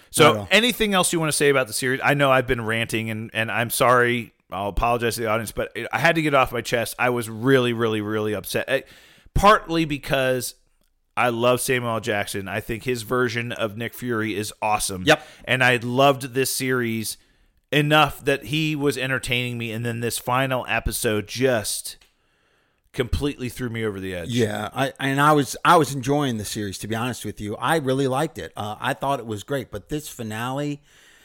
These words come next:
Speaker 2: whoo-wee, it, it just did not, uh, close anything out. It, it, it didn't answer any of the questions.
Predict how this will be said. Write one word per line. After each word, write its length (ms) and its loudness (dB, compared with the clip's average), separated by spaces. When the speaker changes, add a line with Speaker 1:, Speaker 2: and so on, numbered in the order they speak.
Speaker 2:
whoo-wee, 580 4
it, 240 -4
it 180 -4
just 380 -2
did 200 -2
not, 720 -4
uh, 460 -8
close 460 -2
anything 460 -4
out. 500 -6
It, 240 -12
it, 260 -14
it 420 -14
didn't 200 0
answer 260 -4
any 200 -2
of 60 -4
the 80 -2
questions. 640 -10